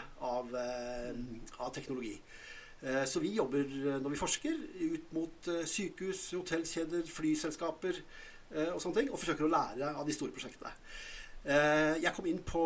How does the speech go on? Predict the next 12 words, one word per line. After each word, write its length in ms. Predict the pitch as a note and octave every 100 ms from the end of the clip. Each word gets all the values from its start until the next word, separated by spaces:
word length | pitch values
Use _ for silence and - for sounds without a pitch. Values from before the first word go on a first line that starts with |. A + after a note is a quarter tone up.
| E3 E3+
eh, 320 | E3+ E3+ E3+
Handelshøyskolen 460 | E3 C#3+ - F3 F3
i 20 |
Bergen 380 | C#3+ C#3 A3+ A#3+ - -
på 460 | C#3+ D3+ D3+ D#3 D#3+ - -
den 200 | D#3 E3+
måten 260 | E3 - -
at, 320 | - - -
eh, 680 | D#3 D3+ D#3 D#3+ - D#3 D#3 D#3
N 80 | C#3+
H 140 | D#3+
H 320 | D3+ D#3+ G3